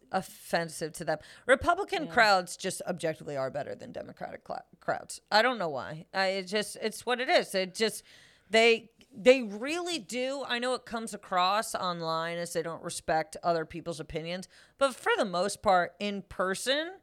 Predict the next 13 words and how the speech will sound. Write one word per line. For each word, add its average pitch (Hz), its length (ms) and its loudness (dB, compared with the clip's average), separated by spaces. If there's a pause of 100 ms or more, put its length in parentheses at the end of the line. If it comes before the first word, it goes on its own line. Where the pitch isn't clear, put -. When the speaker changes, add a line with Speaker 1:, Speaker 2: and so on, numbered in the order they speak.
(220)
Speaker 2:
Yeah. 226 100 0
Speaker 1:
Republicans 294 580 2
respect 170 400 -2
other 143 120 -4
people's - 320 -12
opinions. - 420 -14
Speaker 2:
Yeah, 185 220 -8 (400)
yeah. 165 240 -16
Speaker 1:
Whereas 226 240 4
Democrats 247 680 2
get 175 320 0 (240)
much 196 340 0
more 180 180 -2